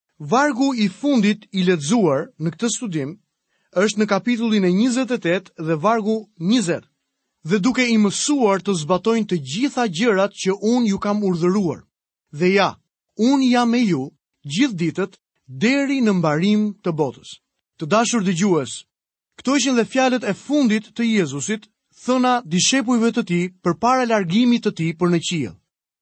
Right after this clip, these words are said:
Është e vërtetë, Jezusi është me ne çdo ditë deri në fund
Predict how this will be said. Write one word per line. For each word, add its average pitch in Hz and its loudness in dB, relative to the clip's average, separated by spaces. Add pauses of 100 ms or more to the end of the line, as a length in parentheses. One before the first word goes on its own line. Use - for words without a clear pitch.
Është 220 0
e 196 -2
vërtetë, 165 -4 (340)
Jezusi 240 0
është 226 0
me 202 0
ne 190 0 (200)
çdo 151 -2
ditë 196 -4 (300)
deri 285 0
në 240 2
fund 202 -2